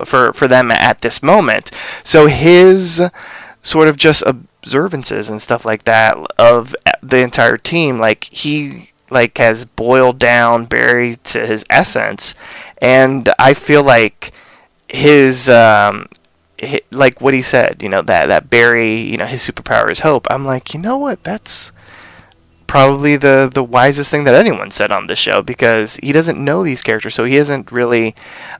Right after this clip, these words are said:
um, swayed by their personalities. He's just, like, coming into the situation fresh, and he's, like, cutting down to the chase, and he's like,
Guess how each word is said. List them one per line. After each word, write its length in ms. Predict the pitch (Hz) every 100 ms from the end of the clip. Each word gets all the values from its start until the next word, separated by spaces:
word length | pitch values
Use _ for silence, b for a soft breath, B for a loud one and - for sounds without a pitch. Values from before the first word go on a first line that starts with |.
| -
um, 320 | 110 104 101
swayed 1040 | - - - 139 135 135 117 107 110 107 - b b b _
by 320 | 120 113 110
their 160 | 110 110
personalities. 880 | - 120 - 117 160 139 71 80 -
He's 200 | 139 139
just, 320 | 135 127 -
like, 280 | 120 113 -
coming 340 | 135 131 127
into 180 | 120 120
the 80 | 123
situation 500 | 117 123 113 - -
fresh, 380 | 139 156 127
and 100 | 117
he's, 180 | 120 113
like, 260 | 117 104 _
cutting 280 | - 123 120
down 220 | 113 110
to 100 | 113
the 80 | -
chase, 280 | 143 139
and 100 | -
he's 160 | 113 110
like, 300 | 113 104 -